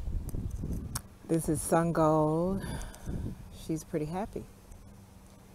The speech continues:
Oh, I see the flowers. I see the first flowers. Come through, bitch. Purslane that had seeded itself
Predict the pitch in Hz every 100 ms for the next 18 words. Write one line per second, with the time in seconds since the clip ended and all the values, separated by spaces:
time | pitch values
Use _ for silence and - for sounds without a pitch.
0 | - - - - - - - - 233 311
1 | - - - 156 - - 190 196 - 226
2 | 262 254 196 - 196 - 208 214 220 226
3 | 220 208 214 - - - - - - -
4 | - 180 - - - - - - - -
5 | - - - - 165 185 190 220 220 208
6 | 180 - - - - - - 175 175 180
7 | 165 151 151 156 156 - - - - -
8 | - - - - - - - - - 151
9 | 139 - - 185 170 160 165 160 180 170
10 | 175 -